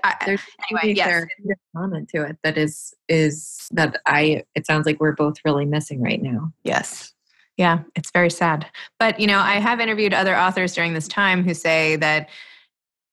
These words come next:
Speaker 1: they aren't writing, but they're collecting so much information that will eventually be used in books. So there are different parts of the writing process, and this is, like, the input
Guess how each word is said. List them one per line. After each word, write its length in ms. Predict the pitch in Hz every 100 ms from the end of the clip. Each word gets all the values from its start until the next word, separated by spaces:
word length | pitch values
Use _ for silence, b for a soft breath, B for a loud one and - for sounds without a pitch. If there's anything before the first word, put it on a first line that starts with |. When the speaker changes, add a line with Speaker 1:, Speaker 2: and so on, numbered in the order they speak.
| _ 175
Speaker 1:
they 260 | 180 180
aren't 240 | 175 180 190
writing, 560 | 196 214 202 175 170
but 220 | 165 160
they're 160 | 165 160
collecting 500 | - 180 175 180 170
so 180 | - 190
much 220 | 180 160
information 580 | - 165 156 151 147 147
that 120 | 139
will 120 | 147
eventually 380 | 147 143 147 147
be 120 | 143 143
used 340 | 151 185 190
in 140 | 220
books. 420 | 220 226 170 - -
So 180 | - 170
there 220 | 165 151
are 60 | 151
different 400 | 147 175 190 160
parts 320 | 160 170 -
of 280 | 202 196 -
the 100 | 196
writing 300 | 190 196 196
process, 460 | 202 196 196 196 190
and 100 | 160
this 180 | 151 151
is, 140 | 147
like, 180 | 151 151
the 120 | -
input 560 | 175 180 185 185 180